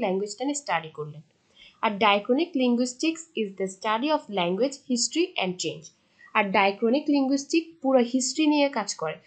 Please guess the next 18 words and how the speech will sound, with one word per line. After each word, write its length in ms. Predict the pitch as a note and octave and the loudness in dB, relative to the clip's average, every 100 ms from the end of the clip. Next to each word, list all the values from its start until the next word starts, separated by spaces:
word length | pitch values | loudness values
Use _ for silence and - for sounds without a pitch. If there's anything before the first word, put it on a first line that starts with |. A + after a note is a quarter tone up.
| - - B3+ | -20 -10 0
মানে 120 | C4+ | 4
এই 280 | C4 C4+ - | 4 2 0
English 320 | B3 B3 C#4+ - | 2 2 0 0
ল্যাঙ্গুয়েজটা 480 | A#3 G#3 A3 A3+ A#3+ | 0 2 0 -2 -6
কোত্থেকে 420 | A3+ G#3 A#3+ A#3 | -4 -4 -4 -4
আসলো, 360 | G3 F#3+ G3 F#3+ - | -6 -8 -6 -8 -6
কিভাবে 340 | A3+ A3 B3 A#3 | -6 -4 0 -2
এটা 140 | A3+ - | -2 -6
change 260 | G3 F#3+ F#3+ | -4 -4 -4
হচ্ছে, 340 | G3 - G3 F#3+ _ _ _ _ | -8 -8 -8 -10 _ _ _ _
কখন 380 | - G#3+ G#3+ C#4 C#4 | 0 0 2 2 4
change 260 | B3 G#3+ G#3 | 2 0 -2
হচ্ছে 380 | G#3 G#3 G#3+ G#3+ - - - | -4 -4 -6 -6 -10 -14 0
এবং 140 | C#4 C#4+ | 2 4
কেন 260 | B3+ A3+ C#4+ | 6 6 6
change 280 | D4 G#3+ F#3+ F#3+ | 4 2 2 -2
হচ্ছে, 240 | F#3+ - E3+ _ - | -4 -6 -8 _ -2
পুরো 180 | C4 | 6